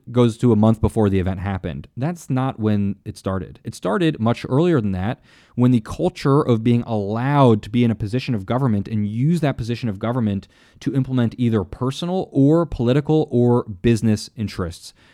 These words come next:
that that culture exists in New Jersey and in a lot of parts of the country and world. Um, and that, that has happened before and will happen again. And for some reason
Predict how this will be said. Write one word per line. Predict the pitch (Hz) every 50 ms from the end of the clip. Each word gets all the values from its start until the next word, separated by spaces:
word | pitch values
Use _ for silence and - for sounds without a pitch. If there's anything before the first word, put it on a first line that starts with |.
| _ -
that | -
that | - 147 147 143
culture | - - 175 180 - - 156 143 -
exists | 113 104 98 92 92 127 196 165 107 - - - -
in | - - 117 113 110
New | 107 101
Jersey | 95 101 107 120 117 120 110 107
and | 117 131
in | 127 120
a | 117 107
lot | 110 127 170
of | 180 139
parts | - 120 104 -
of | 92
the | 92
country | - - 98 98 - 107 95
and | 92 90 87
world. | 110 147 143 104 90 87 - - _ _ - - _ - - _ _ _ -
Um, | - 123 123 120 120 117 120 123 - -
and | 131 131 131 127 127 127 123 120 127 - _ _ _ _
that, | - 123 123 - - 117
that | 135 147 135
has | 123 123 147 165 165 143
happened | 147 156 156 - 147 123
before | 113 - - 175 196 240 233
and | 131 127 120 120
will | 127 135 131
happen | 127 123 131 120 120 - 120 113 110 -
again. | 104 92 92 95 - 113 123 127 107 92 87 90 - -
And | 110 101 95
for | - 101
some | 92 - - 110 107 110 113 123
reason | 147 190 208 208 180 175 170